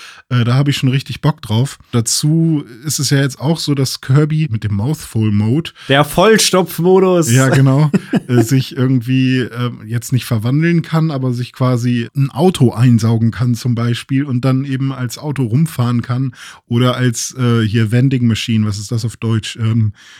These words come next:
Speaker 1: so ein Getränkeautomat oder so ein, so ein Snackautomat.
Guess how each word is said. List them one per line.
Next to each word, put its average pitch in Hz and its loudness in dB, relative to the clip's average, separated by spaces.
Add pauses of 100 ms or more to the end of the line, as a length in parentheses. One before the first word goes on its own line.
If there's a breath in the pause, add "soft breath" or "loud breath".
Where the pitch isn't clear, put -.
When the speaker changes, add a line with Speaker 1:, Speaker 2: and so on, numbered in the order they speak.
(100)
Speaker 1:
so - -2
ein 113 4
Getränkeautomat 123 0
oder 110 -4
so 104 -4
ein, 107 0
so 104 -8
ein 95 -12
Snackautomat. 117 -4